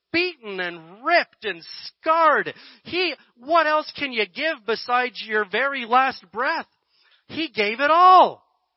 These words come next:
What more do you want from him? He gave it all. And for us to not be grateful and thankful and say, "Oh, yeah, I mean, yeah, yeah, yes, Jesus gave it all, praise God, but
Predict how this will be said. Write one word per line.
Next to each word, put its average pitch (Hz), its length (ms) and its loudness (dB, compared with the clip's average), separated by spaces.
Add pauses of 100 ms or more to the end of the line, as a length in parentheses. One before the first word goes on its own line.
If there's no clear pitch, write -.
(180)
What 294 260 0
more 311 240 0
do 320 60 -6
you 320 160 0
want 349 400 2
from 302 240 0
him? 170 220 -8 (640)
He 233 340 -12
gave 247 340 -4
it 220 140 -2
all. 175 460 0 (260)
And 185 320 -4
for 185 200 -2
us 214 300 2 (540)
to 170 160 -6
not 175 640 -4
be 175 260 -4
grateful 143 840 -10 (280)
and 135 240 -14 (140)
thankful 185 540 -2
and 139 100 -10
say, 143 260 -4
"Oh, 190 320 2
yeah, 156 220 -2
I 151 100 -2
mean, 156 220 -10
yeah, 147 260 -6 (140)
yeah, 156 160 -8
yes, 147 380 -12
Jesus 151 420 -14
gave 139 220 -10
it 165 100 -6
all, 147 160 -2
praise 156 320 -8
God, 156 320 0
but 135 160 -4